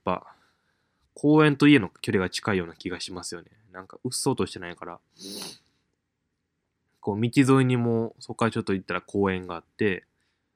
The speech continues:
なんかじいさんが犬と散歩してて、カップルがベンチに座ってて、サンドイッチ食ってて、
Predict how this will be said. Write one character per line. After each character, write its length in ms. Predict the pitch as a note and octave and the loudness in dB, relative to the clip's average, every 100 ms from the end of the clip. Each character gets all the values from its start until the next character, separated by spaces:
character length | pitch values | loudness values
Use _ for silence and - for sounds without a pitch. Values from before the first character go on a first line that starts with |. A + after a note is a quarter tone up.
| _ | _
な 100 | A2 | -8
ん 40 | G2 | -6
か 140 | F#2+ | -8
じ 320 | G2+ - G#2 | -6 -2 -2
い 20 | |
さ 160 | G2 A2+ | 0 -2
ん 120 | G2+ | -2
が 160 | F#2 E2+ | -4 -4
犬 180 | G2 G2 | -4 -6
と 120 | F2+ | -8
散 200 | F#2 F#2 | -10 -10
歩 140 | F2+ F2+ | -8 -8
し 60 | |
て 80 | G2 | -8
て、 260 | F2 E2+ - _ _ _ _ | -10 -12 -14 _ _ _ _
カ 140 | - G#2 | -14 -14
ッ 20 | _ | _
プ 100 | F#2+ | -4
ル 100 | F2+ | -4
が 100 | F2 | -6
ベ 180 | F#2 F2+ | -6 -8
ン 60 | |
チ 100 | E2 | -10
に 80 | F2+ | -14
座 220 | - F#2 | -10 -10
っ 60 | F2 | -8
て 100 | - | -10
て、 240 | E2 - - _ - - - _ _ | -12 -14 -18 _ -20 -20 -20 _ _
サ 180 | - G#2 | -10 -6
ン 60 | F#2+ | -2
ド 80 | F2+ | -4
イ 20 | |
ッ 20 | |
チ 60 | - | -4
食 160 | - | -14
っ 20 | |
て 140 | - - | -18 -14
て、 240 | F2+ - | -12 -12